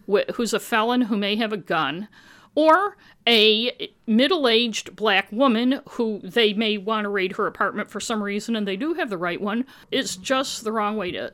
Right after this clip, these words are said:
treat people. C B S two also said that the body camera video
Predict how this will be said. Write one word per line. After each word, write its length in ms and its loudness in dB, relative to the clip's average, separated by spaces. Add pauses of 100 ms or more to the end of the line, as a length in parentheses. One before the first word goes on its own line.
(100)
treat 280 -10
people. 480 -18 (440)
C 240 4
B 160 2
S 180 0
two 140 -2
also 260 2
said 240 0
that 140 -6
the 40 -4
body 360 2
camera 440 -2
video 640 0